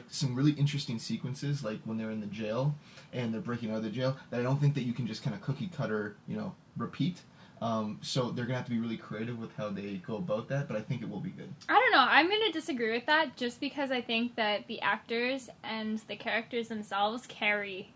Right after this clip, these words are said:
Speaker 2: the scenes. Even in the dull moments, I think that they're, they just have such bold,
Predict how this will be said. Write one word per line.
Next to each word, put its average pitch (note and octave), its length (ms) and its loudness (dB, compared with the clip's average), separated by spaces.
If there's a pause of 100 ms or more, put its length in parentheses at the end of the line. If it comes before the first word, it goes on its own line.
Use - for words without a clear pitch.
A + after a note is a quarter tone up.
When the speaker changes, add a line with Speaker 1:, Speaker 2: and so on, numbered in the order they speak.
(120)
Speaker 2:
the F#3 120 -10
scenes. - 600 -14 (100)
Even C#4 260 2
in C4+ 140 4
the A#3 80 4
dull G3+ 240 -2
moments, A3+ 480 0
I G3 100 -4
think G#3 240 -8 (120)
that G3 200 -8 (140)
they're, G3+ 320 -4
they A3 100 2
just - 160 -8
have A3+ 140 0
such A3 240 -8
bold, G#3 320 -4